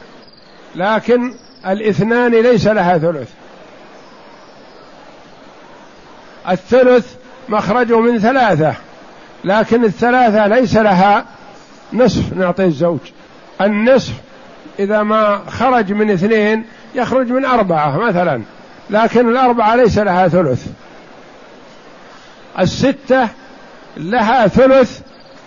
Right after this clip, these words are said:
وهو اثنان، ولها نصف وهو ثلاثة، فإذا كان في المسألة نصف وثلث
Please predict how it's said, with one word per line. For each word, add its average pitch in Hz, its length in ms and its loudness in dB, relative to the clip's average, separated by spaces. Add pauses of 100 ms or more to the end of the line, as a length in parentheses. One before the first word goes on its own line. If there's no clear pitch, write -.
(360)
وهو 202 240 0
اثنان، 180 420 -2 (840)
ولها 226 520 0
نصف 226 420 -2 (320)
وهو 196 300 2
ثلاثة، 143 460 -4 (1400)
فإذا 196 380 0
كان 240 440 0
في 202 60 2
المسألة 214 1120 -2 (600)
نصف 208 560 -2 (260)
وثلث 202 580 0